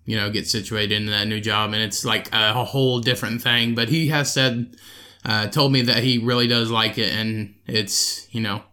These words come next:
um, he said he's, he really likes it. And, you know, he, I guess they, um, it's a, it's a lot better or something. Maybe a little bit better environment for him. And he's already made a bunch of new friends.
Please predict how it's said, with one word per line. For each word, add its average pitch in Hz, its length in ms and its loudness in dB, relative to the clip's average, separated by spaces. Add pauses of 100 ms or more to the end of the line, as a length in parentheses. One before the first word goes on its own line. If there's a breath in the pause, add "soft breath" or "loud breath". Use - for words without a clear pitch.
(600 soft breath)
um, - 540 -4 (520)
he 131 200 2
said 127 220 2
he's, 117 260 0
he 123 400 -2
really 123 260 0
likes 113 340 0
it. 107 140 -2
And, 107 240 -6
you 110 80 -4
know, 107 220 -6
he, 104 440 -6 (560)
I - 80 -4
guess 156 220 2
they, 120 540 2 (580 soft breath)
um, 57 460 -6 (520)
it's - 180 -6
a, 110 200 -2
it's 120 140 -2
a 123 40 0
lot 120 300 2
better 120 460 0
or 117 120 -4
something. 123 600 -2 (280)
Maybe 120 240 0
a - 20 0
little 117 140 0
bit 110 140 -2
better 123 200 2
environment 117 580 0
for 127 220 -2
him. 127 80 0
And 127 100 0
he's 127 120 0
already 151 220 4
made 135 180 2
a 131 40 0
bunch 131 220 0
of 123 60 -2
new 123 120 0
friends. 120 680 0